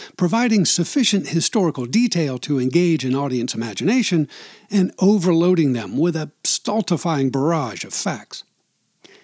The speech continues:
History lessons often stick better in our minds when the material is somehow relevant to our present lives. The challenge, therefore, is to identify and highlight meaningful connections between the past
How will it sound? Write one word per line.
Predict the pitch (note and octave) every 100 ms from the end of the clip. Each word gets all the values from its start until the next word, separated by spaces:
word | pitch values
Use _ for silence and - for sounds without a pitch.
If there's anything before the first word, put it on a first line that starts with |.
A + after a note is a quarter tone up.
| _ _
History | - G3+ - A3+ G3
lessons | E3+ D3 - C#3+ -
often | A3 B3+ A#3+ A3+
stick | F#3+ - G#3+ -
better | F#3 F3 D#3+
in | C#3
our | B2+
minds | C#3 D#3+ A#2 G#2 - - -
when | E3+ F3
the |
material | F#3 F#3 - C4+ A#3+ G3+
is | E3
somehow | B3 A3+ A3+ G3+
relevant | F3 E3 G3 A3+ G3+ C3+ - E3+
to | - E3
our | D3
present | - E3 B2 C3+
lives. | C#3 G2+ - - - _ _ _ _ _ _ - - - -
The | B2+
challenge, | - F#3+ F3+ G2 F#2+ -
therefore, | A#2+ G2 G#2+ G#2 - - -
is | F#3 E3
to | - G#3+
identify | F#3+ D3+ G3 B3 - A2+ G#3+
and | E3+ D#3+
highlight | - A3 B3 F3+ C3
meaningful | D#3+ C#3+ E3 A3 B3 B3 - G3+
connections | - E3+ F3+ D#3+ - B2 G2+
between | - C#3+ - E3 D3+
the | D3
past | C#3+ C#3 A2 -